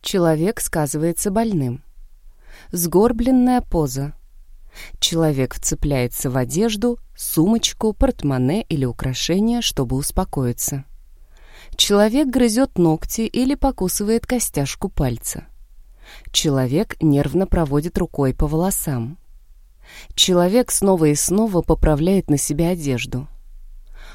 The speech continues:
Руки, сцепленные в замок, зажатая шея, напряжённые мышцы, страдальческий взгляд или слёзы в глазах,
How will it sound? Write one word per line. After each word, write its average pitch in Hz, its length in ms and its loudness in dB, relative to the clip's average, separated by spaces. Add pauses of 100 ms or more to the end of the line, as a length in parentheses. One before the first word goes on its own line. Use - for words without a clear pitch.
Руки, 254 380 4
сцепленные 143 840 2
в 123 40 -4
замок, 120 600 -2 (600)
зажатая 214 680 2
шея, 151 520 0 (680)
напряжённые 247 840 4
мышцы, 196 560 0 (760)
страдальческий 269 920 2
взгляд 185 580 0
или 226 320 2
слёзы 170 520 0
в 170 60 -8
глазах, 202 680 -2